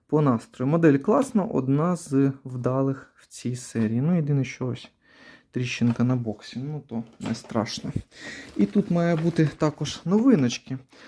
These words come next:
По-перше, це ось такий Chevrolet Monte Carlo, дуже класно зроблена моделька, дуже цікавий екземпляр, в тому плані, що у нас металеві пороги ось такі срібні, срібний дах і сірий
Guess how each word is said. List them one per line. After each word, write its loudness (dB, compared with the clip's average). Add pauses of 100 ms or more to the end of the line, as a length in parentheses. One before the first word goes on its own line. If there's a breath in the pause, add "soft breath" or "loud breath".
(160 loud breath)
По-перше, 4
це -2
ось 2
такий -8
Chevrolet 4
Monte 2 (100)
Carlo, 2
дуже 4 (120)
класно 0 (460 soft breath)
зроблена 4
моделька, 2
дуже -2
цікавий -4
екземпляр, 0
в -8
тому 0
плані, -2
що -6
у 2
нас -4
металеві 4
пороги -2
ось -6
такі -6 (640 soft breath)
срібні, 0 (260 loud breath)
срібний 2
дах 2
і -4
сірий -4